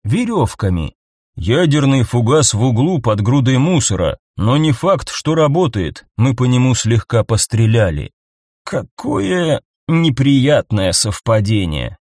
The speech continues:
Гранок не любил находиться рядом с вещами, которые потенциально могут его прикончить, даже если эта вероятность чисто теоретическая, ведь коды только у него, правда? Там ведь нет ловушки.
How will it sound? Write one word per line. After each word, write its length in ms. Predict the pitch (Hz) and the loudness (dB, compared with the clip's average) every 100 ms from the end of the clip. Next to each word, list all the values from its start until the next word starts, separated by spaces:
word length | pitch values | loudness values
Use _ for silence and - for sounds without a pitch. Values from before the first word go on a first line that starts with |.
| - | -6
Гранок 560 | 127 160 208 190 170 - | 0 0 0 0 -4 -2
не 180 | 175 185 | 0 0
любил 340 | 190 175 214 | 0 -2 -2
находиться 640 | 160 131 143 156 170 - | -2 0 0 -2 -2 0
рядом 320 | 143 156 147 127 | 0 0 0 0
с 100 | 127 | 0
вещами, 600 | 139 - - 202 185 160 | 0 0 -2 -4 -2 -2
которые 460 | 143 127 175 165 | -2 0 0 0
потенциально 800 | 139 156 156 139 170 190 170 156 | 0 -2 -2 0 2 2 2 0
могут 380 | 147 160 147 139 | 0 0 -2 -2
его 260 | 139 143 | -2 0
прикончить, 840 | 127 139 151 170 165 95 - - - _ _ _ | 0 -2 -2 -2 -2 -2 -6 -12 -16 _ _ _
даже 380 | - 135 214 170 | -4 -2 -2 0
если 460 | 175 185 220 185 190 | 0 0 -2 -2 -4
эта 280 | - 175 175 | -6 -2 -2
вероятность 880 | 160 165 156 185 170 165 151 - - | 0 0 2 0 0 0 -2 -2 -6
чисто 400 | - 170 131 - | -4 -2 0 -2
теоретическая, 1120 | 123 147 147 156 180 160 - - 76 67 - - _ - - | 0 0 0 0 -2 -4 -2 -4 -4 -8 -10 -16 _ -18 -4
ведь 280 | 98 127 - | 0 0 0
коды 340 | 165 156 113 | 0 2 2
только 340 | 101 131 113 113 | 2 0 0 0
у 100 | 113 | 2
него, 460 | 107 98 113 214 - _ | 2 0 -2 -4 -10 _
правда? 560 | - 104 120 226 208 107 - _ _ _ _ | -4 0 0 0 -2 -4 -6 _ _ _ _
Там 340 | - 120 123 120 | -2 0 2 2
ведь 360 | 113 117 - - | 0 0 -4 0
нет 420 | 113 107 131 170 | 2 2 0 -2
ловушки. 760 | 180 233 226 190 113 - - | -4 -4 -2 -4 -4 -8 -14